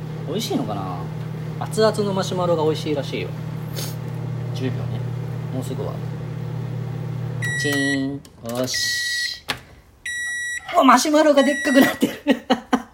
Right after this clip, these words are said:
<laughs> ちょっと二倍になってるよ。<laughs> あっ！いただきます。うんうん。あ、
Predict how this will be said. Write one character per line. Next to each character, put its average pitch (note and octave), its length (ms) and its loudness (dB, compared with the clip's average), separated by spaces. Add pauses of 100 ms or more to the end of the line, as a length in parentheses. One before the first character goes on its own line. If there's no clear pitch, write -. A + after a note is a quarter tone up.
(960)
<laughs> - 20 -12
ち G#3+ 80 0
ょ - 40 0
っ - 20 -8
と B3 60 4
二 G3+ 180 6
倍 C#4+ 160 8
に C#4 80 8
な C#4 80 8
っ C#4 60 0
て G#3 80 8
る D3+ 80 4
よ。 D3 120 2
<laughs> - 0 -
あ - 40 -8
っ！ - 20 -10 (2000)
い C3+ 40 -12
た C3 100 -6
だ C3 40 -2
き C3 60 -4
ま B2 120 -2
す。 - 260 -16 (3000)
う F3 80 -4
ん G3 40 0
う - 20 0
ん。 C#3 360 -4 (2750)
あ、 - 340 6